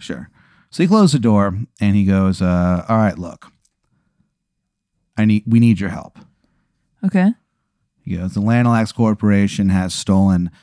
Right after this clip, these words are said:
Speaker 1: the Chariot of the Gods."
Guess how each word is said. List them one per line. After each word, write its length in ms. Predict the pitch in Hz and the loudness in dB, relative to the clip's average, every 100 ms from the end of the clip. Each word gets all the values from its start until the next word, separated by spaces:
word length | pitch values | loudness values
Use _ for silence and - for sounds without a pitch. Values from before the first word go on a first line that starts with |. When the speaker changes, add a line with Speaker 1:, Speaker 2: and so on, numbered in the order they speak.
| _ _ _ _ _ - | _ _ _ _ _ -18
Speaker 1:
the 180 | 113 80 | -14 -14
Chariot 760 | - - 98 104 120 123 123 | -10 -6 0 4 4 4 2
of 220 | 110 120 110 | 0 -2 -2
the 100 | 113 | -2
Gods." 1000 | 107 98 82 76 - - - - - | 0 0 -4 -10 -14 -16 -14 -12 -12